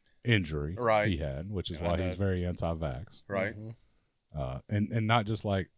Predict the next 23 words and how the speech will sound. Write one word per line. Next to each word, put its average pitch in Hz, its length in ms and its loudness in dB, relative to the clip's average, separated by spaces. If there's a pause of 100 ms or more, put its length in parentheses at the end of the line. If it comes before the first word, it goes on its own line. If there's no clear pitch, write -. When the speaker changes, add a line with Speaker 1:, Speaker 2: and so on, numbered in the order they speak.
(180)
Speaker 1:
anti-Operation 90 760 0
Warp 82 240 -4
Speed, 73 300 -8
which 98 180 -4
is 123 80 -10
where 131 180 -2
I 120 80 4
probably 73 340 -8
fall, - 320 -16 (960)
but 104 160 0
not 98 200 2
full 92 280 -2
on 82 160 -2
anti. 73 260 -6
Like, 95 180 0
I'm 95 140 -2
questioning 104 600 4
the 82 80 -2
rest 85 280 -2
of 64 140 -10
'em. 62 180 -16
Speaker 2:
Right. 110 320 -2 (1000)
Speaker 1:
But 85 260 2